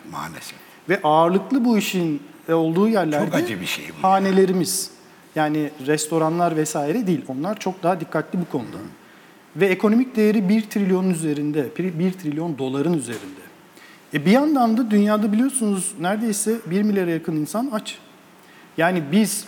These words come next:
Speaker 2: e, dünya üzerinde aslında bu operasyonun kendisini bile sağlıklı hale gelmeyi, getirmeyi başarabilsek, yani, e,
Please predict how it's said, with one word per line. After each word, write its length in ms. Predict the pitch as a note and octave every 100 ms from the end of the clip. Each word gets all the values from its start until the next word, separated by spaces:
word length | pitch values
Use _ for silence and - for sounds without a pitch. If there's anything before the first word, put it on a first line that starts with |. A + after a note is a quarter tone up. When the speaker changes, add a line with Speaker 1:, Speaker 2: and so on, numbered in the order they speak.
| - - - - -
Speaker 2:
e, 440 | D#3+ D#3+ D#3 D3+ D3 -
dünya 400 | D3 F#3 A3 A3+
üzerinde 580 | G#3 A3 A3 A3 G3+ G#3 -
aslında 460 | C3+ - F#3 G3+
bu 100 | G#3
operasyonun 600 | D#3+ F3+ F3 F3 - G#3
kendisini 500 | A#3 F#3 F3+ - C4
bile 140 | B3 G3+
sağlıklı 400 | F#3 E3+ F3 G#3
hale 200 | F#3+ E3+
gelmeyi, 500 | D#3 D3 C#3+ C#3 C3 - - C3
getirmeyi 500 | C#3 C#3 F3+ F#3+ E3
başarabilsek, 800 | C#3+ - F3 D#3+ B2 - G3+ - - - -
yani, 300 | F#3+ G3 B2+ F#2+ - - - - - - -
e, 500 | D#3+ D#3+ D#3 D3